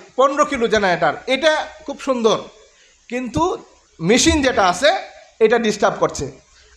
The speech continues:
আমি, আহ, বিভিন্ন ওয়াকিফাল মহল, যারা এই ব্যাপারে অভিজ্ঞ, তাদের সাথে যোগাযোগ করেছি।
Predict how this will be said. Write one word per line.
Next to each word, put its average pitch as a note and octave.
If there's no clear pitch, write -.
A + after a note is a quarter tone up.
আমি, A#3+
আহ, F#3+
বিভিন্ন G#3
ওয়াকিফাল G#3+
মহল, F3
যারা F#3
এই F#3
ব্যাপারে F3
অভিজ্ঞ, F3+
তাদের E3+
সাথে E3+
যোগাযোগ F3+
করেছি। D#3